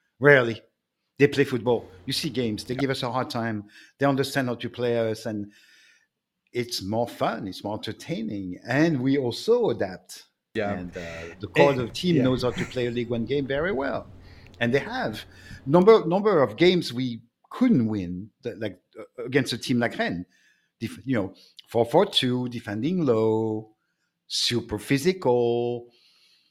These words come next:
Speaker 1: excellent in counterattacks. These were our nightmare games. Now we win them. And you hear people being like, "Yeah, but we don't play well, blah, blah."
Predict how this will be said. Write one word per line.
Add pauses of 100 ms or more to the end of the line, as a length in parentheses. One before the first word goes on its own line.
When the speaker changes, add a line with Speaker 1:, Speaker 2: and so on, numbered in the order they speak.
(280)
Speaker 1:
excellent
in
counterattacks. (1900)
These
were
our
nightmare
games.
Now
we
win
them. (1600)
And
you
hear
people
being
like,
"Yeah,
but
we
don't
play
well,
blah,
blah."